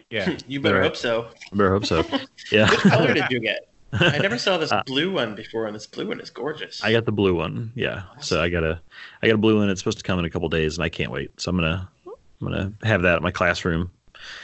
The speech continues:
Speaker 3: and, um, bring my, retire my, my, the Dahl one thirty-three from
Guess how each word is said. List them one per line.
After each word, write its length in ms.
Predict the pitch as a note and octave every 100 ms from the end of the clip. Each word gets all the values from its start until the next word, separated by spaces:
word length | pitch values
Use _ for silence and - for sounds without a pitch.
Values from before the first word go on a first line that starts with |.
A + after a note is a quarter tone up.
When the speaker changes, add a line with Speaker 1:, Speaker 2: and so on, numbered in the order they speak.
| - _
Speaker 3:
and, 680 | - E2+ D#2+ D2+ D2+ D2+ -
um, 440 | - D#2 D2+ E2+ F#2+ _ _ _ _ _ _ -
bring 380 | G#2+ G#2+ G2 F#2+
my, 460 | F2 E2+ D#2 G#2+ F#2+ - - -
retire 560 | B2 - A2 G#2 F#2+
my, 400 | F#2+ F2+ E2 F2 - F2+
my, 100 | E2+
the 240 | D#2 F2
Dahl 340 | D#2+ F2+ F2+
one 180 | F2 E2+
thirty-three 560 | F2 E2+ E2 - E2 D2
from 280 | - F#2